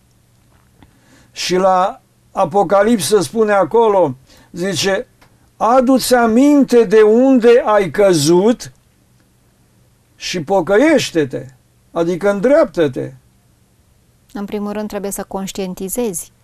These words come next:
Speaker 2: ceea ce s-a întâmplat.
Speaker 1: Ceea ce înțelegem de aici, că trebuie să te examinezi, „Mă, ce-am făcut eu?”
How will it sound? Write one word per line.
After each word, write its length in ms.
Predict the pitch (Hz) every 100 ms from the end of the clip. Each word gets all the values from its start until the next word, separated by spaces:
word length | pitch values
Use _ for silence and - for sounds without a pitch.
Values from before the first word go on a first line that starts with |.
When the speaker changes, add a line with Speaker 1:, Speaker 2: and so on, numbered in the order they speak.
| _ _ _
Speaker 2:
ceea 200 | - 190
ce 100 | 175
s-a 140 | 175 170
întâmplat. 300 | 160 170 156
Speaker 1:
Ceea 180 | 160 160
ce 300 | 180 185 180
înțelegem 720 | 135 170 160 180 151 170 160
de 100 | 151
aici, 540 | 147 165 185 - - _ _ _ _ _ _ _ _ _ _ _ _
că 160 | 156 135
trebuie 420 | 160 180 185 170
să 200 | 147 165
te 120 | 170
examinezi, 600 | 165 143 175 185 196 160
„Mă, 120 | 180
ce-am 300 | 160 190 190
făcut 360 | 135 135 139 135
eu?” 140 | 151